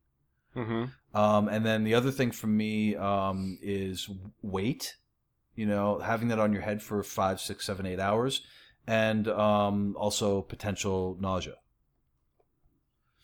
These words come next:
Speaker 1: Yeah, that's the thing that concerns me the most is, um,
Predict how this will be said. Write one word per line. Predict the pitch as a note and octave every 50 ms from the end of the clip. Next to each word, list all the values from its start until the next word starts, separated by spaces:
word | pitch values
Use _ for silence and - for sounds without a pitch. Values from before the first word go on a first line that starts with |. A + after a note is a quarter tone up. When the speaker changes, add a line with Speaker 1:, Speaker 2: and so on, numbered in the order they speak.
| - - _
Speaker 1:
Yeah, | - C3+ B2+ A#2
that's | B2+ C#3+ D#3 - -
the | C#3+
thing | C3 C3+ A#2
that | G#2+ -
concerns | A2+ F#2+ - A#2+ A2 G2+ E2+ F#2
me | G#2 G2
the | F#2+ F2+
most | E2+ E2+ F2 E2+ - -
is, | F#2+ F2 E2 - - -
um, | F#2+ F#2 F#2 F2+ F2 E2+